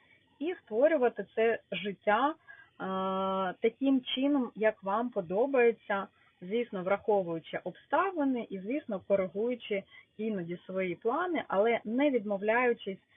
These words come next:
від своїх цілей і від того, що для вас в житті дійсно важливо. Ну, а на кінець я вас хочу запросити зараз, ем, е, завтра в нас буде,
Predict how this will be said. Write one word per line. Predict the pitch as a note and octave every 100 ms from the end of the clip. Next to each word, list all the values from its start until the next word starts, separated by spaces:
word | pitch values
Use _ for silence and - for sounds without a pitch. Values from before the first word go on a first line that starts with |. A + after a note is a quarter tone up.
| _ _
від | F#3 G#3 -
своїх | F#3+ G3 F#3 E3 -
цілей | C#4+ E4+ E4+ D#4+ D#4+ _ -
і | G3
від | F3+ F3+
того, | A#3+ D4 B3
що | F#3 G3
для | F#3 F#3
вас | G3+ B3 -
в |
житті | F3+ F3 - A3+ B3+ B3
дійсно | E3+ F#3 G#3+ G#3 F3
важливо. | E3+ E3 D#3+ D3+ D#3 _ _ - - - - - -
Ну, | A3+ B3+ C4+ C4 -
а | G3+ A3 A3+ A3+ A3+ A3+ A#3 - _ _ G#3+
на | A3+
кінець | A#3 D4 F#4+ B4+ -
я | C4
вас | D4 C4 -
хочу | B3+ B3+ A3+
запросити | A3 G#3+ A3 - C#4+ F4 B3
зараз, | G#3+ A3 G#3 - _
ем, | G3 F#3+ F#3+ - -
е, | F#3 F3+ F3+ F3+ F3+ F#3
завтра | A3 G3 B3+ A#3+
в |
нас | A3 A3+ G#3
буде, | G3 G#3+ G#3 G3